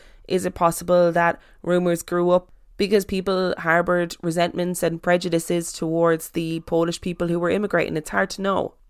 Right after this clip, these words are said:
And similar to the stories about Seattle, there are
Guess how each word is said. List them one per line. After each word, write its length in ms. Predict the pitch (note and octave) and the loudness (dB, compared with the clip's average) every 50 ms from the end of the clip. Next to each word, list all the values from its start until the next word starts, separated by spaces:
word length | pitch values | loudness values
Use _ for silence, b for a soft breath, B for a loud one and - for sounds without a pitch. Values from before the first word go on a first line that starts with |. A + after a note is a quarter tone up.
| _ _ _ - | _ _ _ -2
And 160 | A3 A#3 A3 | -2 -2 0
similar 280 | - C#4+ C4 C#4+ C4+ C4 | -2 -2 0 2 2 0
to 100 | - G#3+ | 0 -2
the 80 | G3+ G3 | -4 -4
stories 340 | - - F3+ E3+ F3 E3+ E3+ | -2 0 0 2 2 0 0
about 240 | E3+ D#3+ D#3 - | 0 -2 -2 -2
Seattle, 460 | - - D#3 C#3+ C#3+ D3+ - D#3 D3 C#3+ | -2 -2 0 0 0 -2 -2 -2 -2 0
there 220 | D3 D3 D3 - | 2 2 2 2
are 380 | - D3+ D3 C#3+ C#3 C#3 C#3 | 2 2 4 4 4 4 2